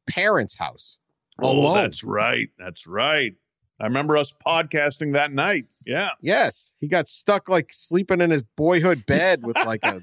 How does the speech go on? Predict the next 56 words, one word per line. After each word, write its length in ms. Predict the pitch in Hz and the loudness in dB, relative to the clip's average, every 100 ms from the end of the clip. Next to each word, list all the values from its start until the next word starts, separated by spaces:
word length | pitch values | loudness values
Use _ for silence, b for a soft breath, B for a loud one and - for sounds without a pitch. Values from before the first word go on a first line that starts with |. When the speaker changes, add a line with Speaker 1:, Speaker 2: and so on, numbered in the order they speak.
| 254 | -6
Speaker 2:
<laughs> 120 | - - | -6 -6
Speaker 1:
Ohio 320 | 202 170 165 156 | -4 0 2 2
State 340 | - 170 170 | 2 0 0
sheets 460 | - - - 160 - | -4 -6 -6 -6 -8
or 80 | 120 | -6
something. 380 | - 101 - - | -4 -6 -4 -6
Speaker 2:
Right. 420 | 175 190 202 180 _ _ _ _ - | -2 -2 -4 -6 _ _ _ _ -10
Yeah. 440 | 147 165 185 185 | -6 -4 -2 -2
Speaker 1:
And 140 | 139 135 | -2 -2
Trayvon 540 | - 220 240 214 180 | 0 2 4 4 4
Walker 500 | 165 175 214 - 156 | 4 2 2 0 2
is 160 | 143 135 | 2 -2
literally 460 | 156 185 170 156 | -8 -6 -4 -6
the 100 | 135 | -8
toast 380 | 123 - 180 165 | -8 -4 -2 -2
of 140 | 131 101 | -8 -4
Vegas 400 | 143 151 107 - | -4 -4 -8 -8
tonight. 220 | 107 107 | -4 -2
Speaker 2:
Of 40 | |
Vegas. 480 | 98 123 127 101 - | 0 2 2 0 -2
Yeah. 280 | 131 117 90 | -2 -2 -2
He's 220 | 87 123 120 | -6 -8 -4
rolling. 680 | 120 127 131 135 135 135 120 120 | 0 2 2 2 0 -2 -8 -10
I 60 | 120 | -4
mean, 480 | 104 101 98 92 98 _ _ | -2 -2 -4 -6 -12 _ _
although, 300 | 120 113 127 | -4 0 0
shoot, 260 | 123 - 240 | -2 -4 0
was 160 | 185 - | 0 2
he 140 | 339 | 2
even 260 | 392 359 185 | 4 2 0
there? 400 | 151 214 330 370 | 2 2 2 2
I'm 120 | 294 | 0
trying 280 | - 269 262 | -6 -4 -4
to, 60 | |
th-, 40 | 226 | -2
I 40 | 208 | -2
think 260 | - 302 | -2 -2
they 120 | 220 - | 0 0
Speaker 1:
Bugsy 40 | |
Speaker 2:
might 180 | 330 135 | 0 2
Speaker 1:
didn't 200 | 180 131 | 0 2
go. 240 | 147 170 | 2 2
Maybe 240 | 113 143 127 | 2 0 0
Hutch 320 | 143 156 - | -2 -4 -6
is 140 | 101 | -12
the 180 | 90 95 | -6 -6
star 400 | - - 107 92 | -6 -8 -4 -2
of 60 | 87 | -4
the 80 | 82 | -8
show. 180 | - 107 | -4 -2
Speaker 2:
I 40 | |
think 200 | 156 185 | 0 0
Speaker 1:
That's 140 | 156 | 0
Speaker 2:
Hutch. 60 | 202 | 2
Speaker 1:
right. 240 | 254 127 - | 0 -2 -2
Tra-, 200 | 190 | -4